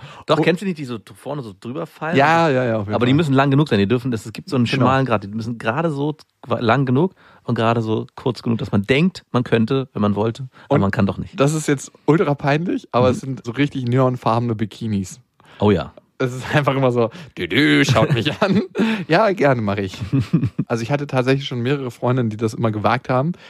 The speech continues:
Speaker 2: Es muss jetzt auch nicht sein, ne? Aber irgendwie, es hat was Ultrasexuelles.
Speaker 1: Mhm. Einteiler oder Zweiteiler?
Speaker 2: Nein, Bikinis, Mann. Äh, nicht
Speaker 1: Ach so,
Speaker 2: Badeanzüge,
Speaker 1: okay.
Speaker 2: nicht die Dinger, die du irgendwie
Speaker 1: Nein, meine
Speaker 2: auf
Speaker 1: Mutter
Speaker 2: Twi-
Speaker 1: anhatte.
Speaker 2: Ja.
Speaker 1: <laughs> Hab mich auch gewundert, wenn wir schon bei Müttern sind.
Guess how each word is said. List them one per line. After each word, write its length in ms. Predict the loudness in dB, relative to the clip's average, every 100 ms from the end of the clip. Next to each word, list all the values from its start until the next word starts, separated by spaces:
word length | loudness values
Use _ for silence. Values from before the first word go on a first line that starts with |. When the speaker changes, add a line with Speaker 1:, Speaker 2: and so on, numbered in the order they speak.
| -10
Speaker 2:
Es 140 | 2
muss 200 | 4 6
jetzt 140 | 4 -2
auch 100 | -6
nicht 160 | -8 -10
sein, 220 | -8 -6
ne? 180 | -6 -2
Aber 220 | 0 0 -2 -12 -4
irgendwie, 340 | 0 2 0 -2 -6 -8
es 120 | -4
hat 140 | 0
was 180 | 0 -2 _
Ultrasexuelles. 1080 | 2 2 -2 -10 -8 -10 -10 -8 -8 -10 -14 -2
Speaker 1:
Mhm. 300 | 2 2 -2 -6 _ _
Einteiler 540 | -6 -4 -2 -2 -2 0
oder 340 | -2 -2 -6 -6
Zweiteiler? 240 | -2 2
Speaker 2:
Nein, 160 | 2 2
Bikinis, 440 | -2 -4 -2 -2 0
Mann. 260 | -2 -4 -6
Äh, 180 | -4 -2
nicht 180 | -2 0
Speaker 1:
Ach 60 |
so, 60 | 2
Speaker 2:
Badeanzüge, 460 | 2 2 -2 -4 -2
Speaker 1:
okay. 60 | -2
Speaker 2:
nicht 200 | -4 -6
die 80 |
Dinger, 220 | -4 -2 -2
die 160 | 0
du 80 | 0
irgendwie 320 | 2 2 2
Speaker 1:
Nein, 180 | 2 2
meine 160 | 2 4
Speaker 2:
auf 60 |
Speaker 1:
Mutter 200 | 2 2
Speaker 2:
Twi- 40 | 0
Speaker 1:
anhatte. 400 | 0 -2 -2 -2 -2
Speaker 2:
Ja. 180 | -2 -4 -8 -12 -18 _ -20 -12 -10 -12
Speaker 1:
<laughs> 840 | -14 -20 -20 _ _ _ -20 -10 -6
Hab 120 | -4
mich 120 | -2
auch 80 | -4
gewundert, 400 | -6 -2 0 0
wenn 120 | 2
wir 120 | 2 0
schon 220 | 0 0
bei 100 | 2
Müttern 320 | 2 2 0
sind. 240 | 0 -2